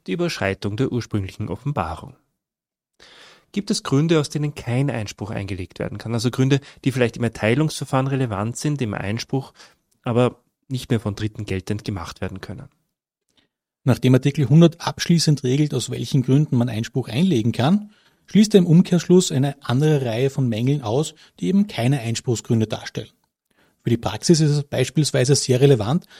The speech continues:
Speaker 2: dass man aufgrund von mangelnder Klarheit beispielsweise eben keinen Einspruch einlegen kann. Das heißt, man kann nicht sagen, dass die Ansprüche unklar formuliert sind und deswegen wäre das Patent zu widerrufen. Denn die Klarheit ist etwas, was das Europäische Patentamt im Prüfungsverfahren eigentlich abschließend zu beurteilen hat.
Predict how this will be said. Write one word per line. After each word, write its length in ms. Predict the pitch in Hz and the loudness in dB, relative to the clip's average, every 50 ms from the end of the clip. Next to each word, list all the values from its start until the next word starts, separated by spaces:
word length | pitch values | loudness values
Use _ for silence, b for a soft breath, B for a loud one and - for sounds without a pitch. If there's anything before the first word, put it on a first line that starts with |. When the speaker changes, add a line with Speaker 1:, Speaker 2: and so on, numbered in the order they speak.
| B B | B B
Speaker 2:
dass 160 | B - 139 | B -2 0
man 100 | 156 165 | 2 2
aufgrund 340 | 165 156 - - 170 165 151 | 2 0 0 2 2 2 4
von 120 | - 156 143 | 4 4 2
mangelnder 480 | 120 98 107 123 151 165 156 147 143 | 2 0 0 2 4 4 4 4 2
Klarheit 640 | 135 - - 98 95 - 120 127 151 170 170 - - | 0 -4 -6 -10 -8 -4 0 0 2 2 0 -2 -4
beispielsweise 600 | 139 143 - - 175 160 151 - 165 156 151 170 | -6 -6 -4 -4 -4 -4 -2 0 0 0 0 2
eben 220 | 175 170 175 170 | 2 2 2 0
keinen 340 | - - 123 135 156 165 165 | 0 0 4 6 6 6 6
Einspruch 380 | 127 120 117 104 - 143 123 | 4 0 -2 0 0 0 0
einlegen 360 | 120 107 110 107 101 101 101 104 | 0 -2 -4 -4 -4 -6 -8 -8
kann. 200 | - - 107 - _ _ _ _ _ _ _ | -10 -12 -14 -14 _ _ _ _ _ _ _
Das 140 | _ - 117 | _ -6 -6
heißt, 120 | 107 - | -4 -2
man 80 | - 123 | -4 -4
kann 160 | - - 123 | -2 0 0
nicht 140 | 131 127 127 | 0 0 0
sagen, 300 | - 110 117 135 139 131 B B B B B | 0 2 2 2 2 0 B B B B B
dass 120 | B - - | B -10 -8
die 120 | - 113 | -6 -4
Ansprüche 480 | 110 123 120 - - 147 127 - 170 180 | -2 -2 -2 0 0 0 2 2 4 6
unklar 360 | 160 175 175 - 151 135 131 | 8 8 8 8 8 6 6
formuliert 440 | - 156 139 131 123 135 165 160 - | 8 6 6 8 8 8 6 6 6
sind 220 | 175 175 175 - B B B B B | 6 4 4 2 B B B B B
und 180 | B 165 156 - | B -4 -2 -2
deswegen 440 | - 123 - - 135 131 147 143 123 | -4 -6 -4 -4 -2 0 0 0 0
wäre 180 | 117 117 131 | 0 0 0
das 100 | 139 131 | 0 -2
Patent 400 | - - 147 - - 110 117 - | -2 -4 -4 -4 -4 -4 -4 -2
zu 80 | - 139 | -2 2
widerrufen. 600 | 139 147 143 135 143 135 123 - 113 95 - _ _ _ _ | 4 6 6 6 4 4 2 0 -4 -8 -10 _ _ _ _
Denn 100 | 117 110 | -10 -10
die 80 | 104 113 | -8 -10
Klarheit 520 | - - - 95 98 104 127 151 151 - | -10 -10 -10 -10 -6 -2 -2 -2 0 0
ist 120 | 160 139 - | -2 0 0
etwas, 320 | 156 156 - 190 180 - B B B B B - | 0 2 2 2 2 0 B B B B B -4
was 100 | 143 127 | -2 -2
das 180 | - 143 - | -2 0 2
Europäische 460 | 147 131 143 139 - 120 131 - - 139 | 4 4 4 2 2 -2 -2 -2 0 0
Patentamt 580 | 147 139 - 104 101 113 113 - 139 127 127 | 0 0 0 -2 -2 -2 0 0 0 2 2
im 140 | 139 127 120 | 2 0 2
Prüfungsverfahren 800 | - 135 135 123 - 165 147 - - 147 - - 113 123 143 147 | 4 4 4 4 4 4 2 4 2 0 0 0 -2 -2 -2 -2
eigentlich 420 | 120 117 113 139 147 147 143 - | -4 -4 -2 -2 -2 -2 -4 -6
abschließend 480 | - 110 - - - 135 120 - 147 143 | -8 -8 -6 -4 -2 -2 0 0 0 0
zu 140 | - - 160 | 2 0 2
beurteilen 420 | 165 180 147 123 - 120 107 95 | 4 4 4 4 4 2 -2 -4
hat. 140 | 90 85 - | -6 -10 -16